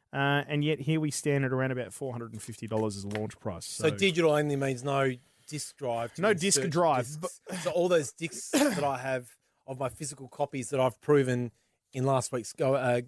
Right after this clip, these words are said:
Speaker 2: uh, question of the week
Speaker 1: Mm.
Speaker 2: is my, um, just my, my thing. My
Speaker 1: Yep.
Speaker 2: physical copies
Speaker 1: Yeah.
Speaker 2: are all redundant. if I
Speaker 1: Redundant,
Speaker 2: buy
Speaker 1: mate.
Speaker 2: that
Speaker 1: Redundant.
Speaker 2: one, yes, right.
Speaker 1: Which is unfortunate.
Speaker 2: Mm.
Speaker 1: But it is what it is. We move on,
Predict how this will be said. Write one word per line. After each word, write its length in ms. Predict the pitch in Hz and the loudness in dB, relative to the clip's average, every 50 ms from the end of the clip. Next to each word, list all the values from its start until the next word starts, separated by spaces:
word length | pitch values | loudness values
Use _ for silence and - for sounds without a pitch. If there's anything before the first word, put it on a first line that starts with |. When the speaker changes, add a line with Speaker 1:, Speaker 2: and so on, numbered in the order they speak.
| _ _ _ _ - | _ _ _ _ -8
Speaker 2:
uh, 200 | 120 120 117 113 - | -6 -6 -6 -8 -4
question 320 | - 151 131 - - 131 120 | 0 0 0 0 0 -4 -4
of 20 | |
the 60 | 120 | -2
week 360 | 120 135 131 123 107 - - _ _ - | 0 2 0 0 0 -4 -14 _ _ -12
Speaker 1:
Mm. 180 | 123 113 104 101 - _ _ | -10 -10 -10 -12 -14 _ _
Speaker 2:
is 200 | 127 120 110 120 | -8 -8 -4 0
my, 340 | 131 123 123 120 117 120 123 | 2 2 4 4 6 6 6
um, 380 | 120 120 120 117 117 113 113 - _ _ _ _ _ _ - - - _ _ _ _ _ _ _ _ _ _ _ _ _ _ _ - _ _ _ _ _ _ _ _ _ _ _ | 6 6 4 2 0 -4 -6 -10 _ _ _ _ _ _ -20 -20 -20 _ _ _ _ _ _ _ _ _ _ _ _ _ _ _ -20 _ _ _ _ _ _ _ _ _ _ _
just 180 | - 120 - - | -14 -12 -6 -2
my, 120 | 123 113 110 - _ _ - | -2 -2 -2 -4 _ _ -6
my 140 | 123 113 | -4 -4
thing. 360 | 117 - - 127 117 123 143 - _ _ _ _ - | -2 0 2 2 2 0 -2 -6 _ _ _ _ 2
My 80 | - | 4
Speaker 1:
Yep. 120 | 123 117 120 | 6 6 6
Speaker 2:
physical 280 | 123 113 120 - 120 | 4 2 0 -4 -4
copies 400 | 107 - 123 120 - 120 117 123 | -2 -2 -2 -2 -2 -4 -4 -2
Speaker 1:
Yeah. 240 | 117 120 120 113 101 101 | 2 2 2 2 2 0
Speaker 2:
are 140 | 117 123 | 2 2
all 80 | 123 123 | 2 2
redundant. 540 | 120 120 110 - 123 117 123 110 110 107 92 | 2 0 -2 -4 -4 -4 -4 -6 -10 -10 -4
if 40 | - | -2
I 40 | 127 | 0
Speaker 1:
Redundant, 340 | 120 117 135 143 143 131 117 | 2 4 4 4 4 4 2
Speaker 2:
buy 180 | 117 113 110 113 | 2 0 0 -2
Speaker 1:
mate. 0 | 117 - | -4 -6
Speaker 2:
that 60 | 98 | -6
Speaker 1:
Redundant. 380 | 110 107 117 117 120 107 - | -2 2 4 4 4 4 2
Speaker 2:
one, 100 | 101 104 | -2 -8
yes, 280 | 107 107 104 - - - - - | -16 -18 -20 -20 -20 -20 -20 -20
right. 120 | 113 110 - - - - | -20 -20 -20 -20 -20 -20
Speaker 1:
Which 160 | - 98 - | -20 -18 -14
is 100 | 107 101 | -10 -8
unfortunate. 600 | 104 95 90 - - 104 98 87 - - 87 80 - _ _ 170 | -8 -8 -8 -8 -6 -4 -4 -6 -6 -12 -18 -20 -20 _ _ -12
Speaker 2:
Mm. 300 | 196 214 214 175 123 104 _ _ _ | -8 -6 -6 -6 -6 -10 _ _ _
Speaker 1:
But 140 | - 156 160 | 0 0 2
it 80 | 170 | 4
is 180 | 190 202 190 165 | 4 4 4 4
what 160 | 185 190 175 | 4 4 4
it 80 | 180 180 | 4 4
is. 320 | 175 151 123 - - - - | 4 2 2 -2 -6 -10 -8
We 140 | 139 143 | -8 -8
move 240 | 147 151 160 156 143 | -6 -4 -4 -4 -2
on, 300 | 160 175 196 233 262 254 | 0 0 0 0 -2 -6